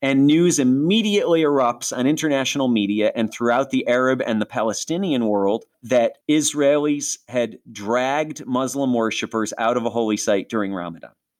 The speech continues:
So again, same events. Facts of the matter, Israeli police pursue criminals into a Muslim shrine to apprehend them. Headlines that come out on the news, Israel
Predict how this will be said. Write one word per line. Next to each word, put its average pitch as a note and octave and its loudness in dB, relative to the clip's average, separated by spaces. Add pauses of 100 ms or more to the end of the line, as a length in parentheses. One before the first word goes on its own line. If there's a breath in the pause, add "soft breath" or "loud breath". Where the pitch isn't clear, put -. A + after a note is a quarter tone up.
(120)
So D3 -2
again, C#3 0
same E3 0
events. D#3+ 0 (560)
Facts - 0
of D#3+ -2
the C3 2
matter, G#2 0
Israeli C3+ 0
police B2 -2
pursue B2 0
criminals B2+ 0
into B2+ 0
a A2+ 0
Muslim A#2 -2
shrine A#2+ -2 (320)
to B2+ 0
apprehend B2+ 0
them. G#2+ -4 (840)
Headlines C#3 -2 (260)
that C3+ -4
come D3 -4
out C3+ 2
on B2+ 0
the A#2+ 0
news, C3 0 (560)
Israel C#3+ 0